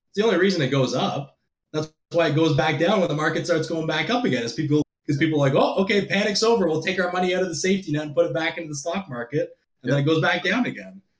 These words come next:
Speaker 1: Right? So, like,
Speaker 2: Hundred percent.
Speaker 1: there's no, there's no real rhyme or reason for it. It's just the masses moving it back and forth.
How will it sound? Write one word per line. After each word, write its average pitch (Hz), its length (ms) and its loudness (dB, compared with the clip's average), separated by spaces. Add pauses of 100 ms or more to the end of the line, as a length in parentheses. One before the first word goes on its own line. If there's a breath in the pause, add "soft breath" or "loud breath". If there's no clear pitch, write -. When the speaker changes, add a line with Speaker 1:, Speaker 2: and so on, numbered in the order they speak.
(360)
Speaker 1:
Right? 156 280 -4
So, 175 100 2
like, 147 100 2
Speaker 2:
Hundred - 20 2
percent. - 20 0
Speaker 1:
there's 151 160 2
no, 202 200 0
there's 160 140 0
no 254 120 2
real 165 340 2
rhyme 143 300 -2
or 135 80 -2
reason 196 340 0
for - 160 -8
it. 127 60 -4
It's 135 120 -6
just 147 200 -4
the 131 80 -2
masses 123 600 -4
moving 147 340 -2
it 104 120 -12
back 120 240 -8
and 120 100 -18
forth. 247 280 -8